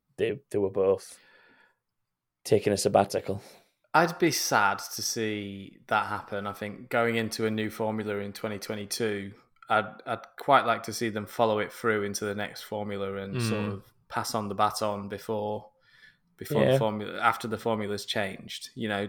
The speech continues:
Speaker 2: like, ease them into the new formula would be a
Speaker 3: Yeah.
Speaker 2: nice approach. But yeah, like, it's, again, you know, it's, it's all speculation. No one really knows what they're gonna do. It's, I'm excited to see, like, where these coming races go and, like,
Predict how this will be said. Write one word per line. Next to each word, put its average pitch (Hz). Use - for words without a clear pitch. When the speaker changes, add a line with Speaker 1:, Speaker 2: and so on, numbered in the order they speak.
Speaker 2:
like, -
ease 123
them 113
into 101
the 101
new 101
formula 101
would 95
be 101
a 98
Speaker 3:
Yeah. 104
Speaker 2:
nice 95
approach. -
But 107
yeah, 95
like, 104
it's, -
again, 107
you 117
know, 98
it's, -
it's 113
all 117
speculation. 98
No 104
one 98
really 98
knows 95
what 85
they're 82
gonna 87
do. 92
It's, -
I'm 135
excited 147
to 117
see, 117
like, 104
where 120
these 110
coming 110
races 113
go 123
and, 101
like, -